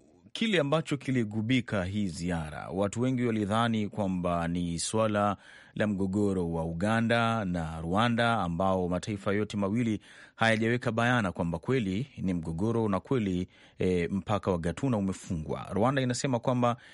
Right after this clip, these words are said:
ni ujenzi wa barabara, lakini bado, ah, kwa upande wa Uganda serikali haijawa wazi zaidi kuzungumza. Lakini bado hayo yakiendelea, kumekuwa na vuta ni kuvute baina ya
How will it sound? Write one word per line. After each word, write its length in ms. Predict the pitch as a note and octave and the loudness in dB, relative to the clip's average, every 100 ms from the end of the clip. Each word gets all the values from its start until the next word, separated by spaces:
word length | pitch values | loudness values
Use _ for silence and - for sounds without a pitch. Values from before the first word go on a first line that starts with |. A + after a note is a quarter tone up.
| - | -8
ni 220 | A2+ A#2+ A2+ | 0 2 2
ujenzi 720 | A#2+ G#2+ A2+ B2+ B2 G2+ G2 | 0 0 2 4 4 2 2
wa 140 | F#2+ | 2
barabara, 560 | F2+ F2+ E2+ E2+ D2+ C#2+ | 2 2 2 0 -2 -6
lakini 560 | F2+ - A#2+ A2+ G#2+ - | -8 -2 0 2 0 -4
bado, 540 | G2 F#2+ D#3+ G3 C#3 C3+ - - - | -2 2 2 2 2 0 -10 -20 -2
ah, 380 | G#2+ G#2+ G#2 G2 | 2 6 6 4
kwa 120 | - | 0
upande 440 | G2+ A#2 A2+ G#2+ G2+ | 0 2 2 2 2
wa 180 | G#2 G2+ | 2 0
Uganda 760 | F#2+ G#2+ G2 A#2+ A#2 F#2+ D#2+ F2 | 0 -4 0 2 2 0 0 -2
serikali 440 | G#2 F#2+ A2+ G2+ | -2 0 0 0
haijawa 380 | G2 G2 G#2+ F#2+ | 0 0 2 2
wazi 320 | G#2 C3 G#2+ | 2 2 0
zaidi 280 | F2+ F#2+ F2+ | 0 0 0
kuzungumza. 540 | - D#2+ D#2+ E2 D#2+ E2+ | -2 -4 -2 -4 -4 -4
Lakini 320 | A#2+ G3+ F3+ - - - | 0 2 2 -4 -16 -4
bado 300 | - F#3 G#3 | 2 2 2
hayo 200 | F#3+ G3 | 2 4
yakiendelea, 540 | C#3+ C3 C#3 C3 E3 | 2 2 2 2 2
kumekuwa 440 | B2+ C3+ B2+ D#3+ C3+ | 2 0 0 2 2
na 380 | B2+ A#2 A2+ G#2 G2+ | 4 4 4 4 2
vuta 420 | F#2+ G2 D#3 - | -2 -2 -2 0
ni 80 | C3+ | -2
kuvute 460 | B2+ A2 A2 F#2 F2 | -2 -2 0 0 2
baina 480 | F2+ F#2+ G2 F2 F2 | 2 2 2 2 2
ya 380 | F#2+ F2+ F2 | 2 2 0